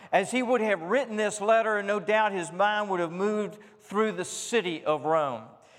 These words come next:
If you entered the city of Rome in those days, you went past a tremendous arch called the Porta Capena.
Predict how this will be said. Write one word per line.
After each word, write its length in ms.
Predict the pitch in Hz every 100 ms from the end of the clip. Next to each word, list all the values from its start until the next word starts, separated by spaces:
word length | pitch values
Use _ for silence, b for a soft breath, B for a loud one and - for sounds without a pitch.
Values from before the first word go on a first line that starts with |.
| B B
If 40 |
you 140 | 208 220
entered 220 | 226 208
the 80 | 196
city 300 | - 240 220
of 120 | 185
Rome 240 | 202 220
in 100 | 208
those 260 | 196 196 170
days, 440 | 190 196 180 156
you 80 | 180
went 260 | 185 208 -
past 400 | 202 190 185 185
a 60 |
tremendous 600 | 170 180 175 214 202 190
arch 460 | - 185 180 151 -
called 280 | - 180 151
the 80 | 139
Porta 520 | - 208 208 202 185 B B -
Capena. 540 | 170 - 196 151 113